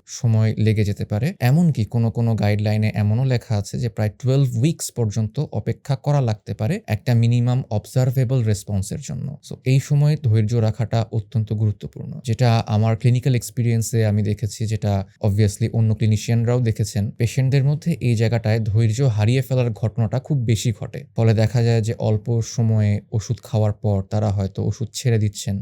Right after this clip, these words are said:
অথবা বারবার ক্লিনিশিয়ান চেঞ্জ করছেন, যেটা দিন শেষে আসলে ওনাদের খুব একটা কাজে লাগে না, ওসিডিরও খুব একটা উন্নতি হয় না। এরপরের যে জায়গাটা হচ্ছে compliance with the psychotherapist, এখানেও out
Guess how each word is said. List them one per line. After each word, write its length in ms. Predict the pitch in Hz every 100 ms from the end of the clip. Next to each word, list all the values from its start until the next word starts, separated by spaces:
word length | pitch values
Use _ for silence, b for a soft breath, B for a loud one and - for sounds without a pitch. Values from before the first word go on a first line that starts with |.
| -
অথবা 500 | 104 117 107 101 98
বারবার 340 | 104 101 101 104
ক্লিনিশিয়ান 500 | 123 120 117 - 113 107
চেঞ্জ 180 | 107 101
করছেন, 380 | - 98 - 147 - -
যেটা 240 | - 113 120
দিন 180 | 120 127
শেষে 400 | - 135 156 151
আসলে 440 | 123 101 - 113 117
ওনাদের 340 | 113 107 110
খুব 180 | - 104
একটা 180 | 101 - -
কাজে 260 | 110 104
লাগে 280 | 101 98 92
না, 120 | 90 - -
ওসিডিরও 540 | 127 110 135 123 135 175
খুব 180 | 139 113
একটা 220 | 107 117 -
উন্নতি 360 | 135 117 - 107
হয় 240 | 95 85
না। 60 | - -
এরপরের 460 | 135 131 - 151 143
যে 120 | 143
জায়গাটা 400 | 123 117 110 113 107
হচ্ছে 300 | 104 - 113 113 120
compliance 540 | 117 117 123 120 127 123 120
with 140 | 117 -
the 120 | 117 107 107 - -
psychotherapist, 880 | 123 127 127 - 117 101 113 - - - _ -
এখানেও 420 | - 156 156 110 156 220 -
out 140 | 107